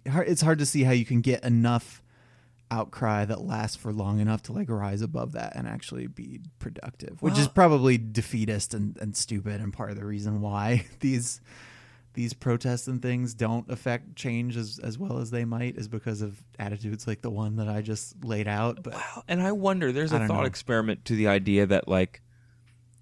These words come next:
Speaker 2: if you can type it in a box and send it into the internet and say, "That's what I did"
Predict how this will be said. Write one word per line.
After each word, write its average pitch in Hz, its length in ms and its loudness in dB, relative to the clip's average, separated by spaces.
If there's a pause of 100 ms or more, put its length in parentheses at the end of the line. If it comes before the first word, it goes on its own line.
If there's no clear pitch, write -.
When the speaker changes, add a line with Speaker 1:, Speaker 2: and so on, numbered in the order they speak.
(280)
Speaker 2:
if 104 180 0
you 117 80 6
can 113 160 4
type 110 280 4
it 113 100 4
in 110 120 4
a 104 80 6
box 98 400 2
and 98 140 -4
send 95 220 0
it - 100 -2
into 95 220 0
the 90 160 2
internet 95 480 0 (1500)
and 95 200 0
say, 95 240 4
"That's 92 260 2
what 104 160 4
I 90 140 4
did" 90 520 2